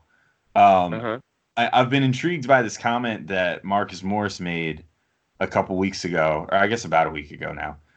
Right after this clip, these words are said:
Speaker 1: that
Speaker 2: Yeah.
Speaker 1: the current Knicks can be as tough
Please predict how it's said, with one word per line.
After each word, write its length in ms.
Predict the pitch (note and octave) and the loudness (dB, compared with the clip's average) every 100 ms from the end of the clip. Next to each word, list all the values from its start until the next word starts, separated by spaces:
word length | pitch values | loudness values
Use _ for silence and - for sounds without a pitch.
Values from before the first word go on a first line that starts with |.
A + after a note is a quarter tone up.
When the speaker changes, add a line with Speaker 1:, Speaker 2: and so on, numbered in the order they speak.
| _ _ | _ _
Speaker 1:
that 360 | G#2 F#2 F2 G#2 | 4 6 6 2
Speaker 2:
Yeah. 220 | F#2+ F#2 | -6 -6
Speaker 1:
the 340 | F#2+ F#2+ F2+ - | -2 0 -2 0
current 340 | A#2 A2 F#2+ | 2 4 2
Knicks 540 | F#2+ F2 - - - - | -2 -4 -6 -12 -12 -10
can 200 | G2 F#2 | -8 -6
be 540 | F#2+ F2+ F2 E2 D#2 - _ _ _ _ _ F2+ | -4 -2 -2 -4 -6 -14 _ _ _ _ _ -2
as 440 | F2+ E2+ D#2 - | 2 2 0 -8
tough 540 | - F#2+ F2 - - | 0 4 4 2 -10